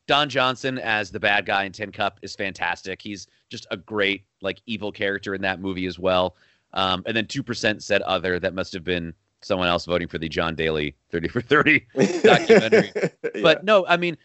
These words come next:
Speaker 1: Nick, I think your takeaway is correct. Like, it's Caddyshack, it's Happy Gilmore, and then it's like, why don't we
Speaker 2: Yeah,
Speaker 1: have
Speaker 2: 'cause you
Speaker 1: any more
Speaker 2: get
Speaker 1: golf movies?
Speaker 2: Well, that's why I say it's about how old you are, because if you were,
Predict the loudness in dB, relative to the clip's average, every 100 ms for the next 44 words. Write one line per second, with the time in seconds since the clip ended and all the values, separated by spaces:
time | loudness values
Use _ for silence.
0 | _ -2 0 0 -4 -4 -8 -2 -2 0
1 | 2 2 0 -4 -4 2 2 2 -6 -2
2 | -2 -2 -8 -2 0 0 0 0 0 -4
3 | -4 -2 -4 -4 -4 -4 -4 -2 0 0
4 | 2 4 2 -4 _ _ _ _ _ _
5 | _ _ -10 -4 0 0 2 4 4 4
6 | 2 6 6 8 4 2 -10 -8 -6 2
7 | 4 4 4 4 4 4 4 4 2 2
8 | 4 4 4 2 2 0 0 0 0 2
9 | 2 0 -12 _ _ _ _ -8 0 4
10 | 8 10 10 8 4